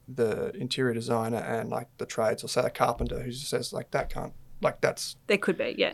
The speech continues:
Speaker 1: Yeah, yeah. Um, and you have this all the time, right? Like, on a building site, the builder's always blaming the engineer, engineer's blaming the builder, builder's blaming the plumber. Everyone's, like,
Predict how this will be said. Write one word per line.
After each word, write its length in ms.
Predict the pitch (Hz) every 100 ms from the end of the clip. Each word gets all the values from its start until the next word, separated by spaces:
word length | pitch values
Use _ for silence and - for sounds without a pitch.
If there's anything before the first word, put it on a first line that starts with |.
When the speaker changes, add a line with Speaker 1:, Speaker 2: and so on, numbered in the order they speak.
| -
Speaker 1:
Yeah, 220 | 139 131 135
yeah. 300 | 147 139 - - - - -
Um, 280 | 160 147 147
and 120 | 202
you 60 | 208
have 120 | 214
this 140 | 143
all 120 | 139 120
the 60 |
time, 180 | - 139
right? 80 | 123
Like, 140 | 120 - - - - - - - -
on 120 | 143
a 40 | 127
building 220 | 139 123
site, 160 | 135 120
the 60 |
builder's 400 | - 135 127 123
always 200 | 131 127
blaming 300 | - 131 127
the 60 | 127
engineer, 480 | 127 131 131 131 139
engineer's 520 | 135 131 131 127 123
blaming 380 | - 139 127 131
the 60 |
builder, 280 | 127 131 135
builder's 300 | 123 143 139
blaming 320 | 131 135 131
the 60 | 131
plumber. 320 | - 135 131 160
Everyone's, 380 | 175 175 151
like, 220 | 147 131